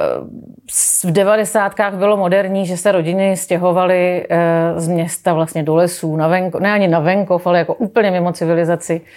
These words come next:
a, a chtěli takhle žít. A počátky nějakých jako travelerů a tak. A jsem si říkala, aha, eh, to je vlastně hrozně dobrý, obzvlášť, když tam jsou story, kterýma se můžeme jako inspirovat pro velký jako drama.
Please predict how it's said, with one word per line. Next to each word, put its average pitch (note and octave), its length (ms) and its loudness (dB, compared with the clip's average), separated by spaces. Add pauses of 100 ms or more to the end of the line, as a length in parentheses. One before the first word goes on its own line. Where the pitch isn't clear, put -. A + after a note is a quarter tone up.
(500)
a, F3 300 0
a E3+ 120 -4
chtěli F3 260 0
takhle E3+ 260 0
žít. D3 340 -4
A - 40 -2
počátky E3+ 540 -2
nějakých D3+ 420 -4
jako D3+ 180 -4
travelerů E3+ 560 2
a C#3 60 0
tak. D3 300 -4 (760)
A F3 120 -2
jsem D#3 140 -6
si - 60 -10
říkala, - 220 -4
aha, C4 300 -2 (640)
eh, F3 280 0
to A#3+ 100 2
je B3 100 4
vlastně G#3+ 280 0
hrozně F3 300 -2
dobrý, G#3+ 400 -4
obzvlášť, G#3+ 420 0
když F#3 120 -8
tam F#3 140 -2
jsou F#3+ 180 -2
story, E3 360 0
kterýma E3 460 0
se E3 140 -6
můžeme D#3+ 360 -2
jako D3+ 180 -2
inspirovat D3+ 580 -2
pro E3 300 0
velký C#3+ 400 -4
jako D3 180 -4
drama. C#3 400 -2